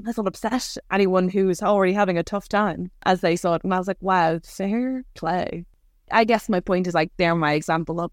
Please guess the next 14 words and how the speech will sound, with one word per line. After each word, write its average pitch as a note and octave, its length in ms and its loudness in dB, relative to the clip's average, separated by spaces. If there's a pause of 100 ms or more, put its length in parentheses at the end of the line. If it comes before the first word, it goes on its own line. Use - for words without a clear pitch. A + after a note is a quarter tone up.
keeping D#3+ 340 -2
an D#3 80 -2
open E3 340 -2
mind D#3 340 -2
and D#3+ 200 -2
trying D3 360 -2
to E3 120 -2
learn D#3 420 -2
and F#3 160 0
not F3 240 2
assuming E3 420 0
you E3 100 0
know D#3+ 180 0
everything, D#3 640 -4